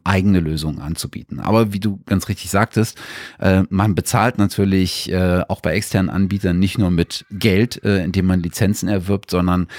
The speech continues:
auch tatsächlich so ein bisschen mit seiner Datenhoheit, ne? Weil man, äh, die Daten natürlich irgendwo hingibt, äh, wo sie eigentlich erstmal nichts zu suchen haben.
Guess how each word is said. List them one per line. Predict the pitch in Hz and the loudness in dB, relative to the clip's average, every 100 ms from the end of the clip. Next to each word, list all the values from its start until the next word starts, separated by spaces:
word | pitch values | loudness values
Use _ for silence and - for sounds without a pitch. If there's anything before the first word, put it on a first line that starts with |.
| - - - - | -16 -18 -20 -4
auch | 95 95 | 0 0
tatsächlich | - 95 82 101 90 90 - | 0 -4 0 0 0 -2 0
so | |
ein | 87 | 0
bisschen | 87 - 90 90 - | 0 0 2 2 2
mit | 92 - | -2 2
seiner | 82 87 | 2 2
Datenhoheit, | - 76 - 80 82 71 64 50 - | 2 -2 -2 -2 -2 -6 -10 -12 -6
ne? | 78 95 | -2 0
Weil | 87 | 2
man, | 87 87 82 - | 2 2 0 -2
äh, | 87 80 | -4 -4
die | 85 | -2
Daten | 85 87 | -2 0
natürlich | 95 - 92 | 0 0 -2
irgendwo | 87 80 85 | -2 -2 -2
hingibt, | 87 101 107 117 - - - - - | 2 2 4 0 0 -14 -18 -18 -6
äh, | - 98 87 | 0 2 2
wo | 95 | 0
sie | 92 - | -2 -2
eigentlich | 95 131 175 113 | 0 2 0 0
erstmal | 107 - 92 | -2 -2 -2
nichts | 90 - - - | -2 -4 -8 -8
zu | - 101 | -4 -2
suchen | 85 90 104 95 | -2 0 0 2
haben. | 92 92 87 | 2 2 -2